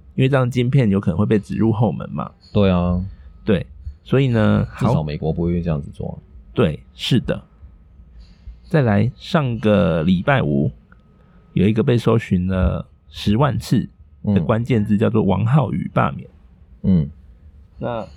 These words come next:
Speaker 1: 王浩宇呢，他，看一下，王浩宇呢，是桃园市议员。
Speaker 2: 对。
Speaker 1: 所以呢，他就，呃，因为有一些不当的言论，导致于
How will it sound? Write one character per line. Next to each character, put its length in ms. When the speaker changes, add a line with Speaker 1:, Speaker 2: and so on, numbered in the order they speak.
Speaker 1:
王 180
浩 280
宇 160
呢， 360
他， 400
看 200
一 80
下， 220
王 140
浩 180
宇 100
呢， 180
是 140
桃 180
园 140
市 220
议 120
员。 320
Speaker 2:
对。 220
Speaker 1:
所 180
以 60
呢， 320
他 160
就， 360
呃， 580
因 100
为 160
有 100
一 60
些 160
不 120
当 180
的 80
言 200
论， 160
导 220
致 200
于 240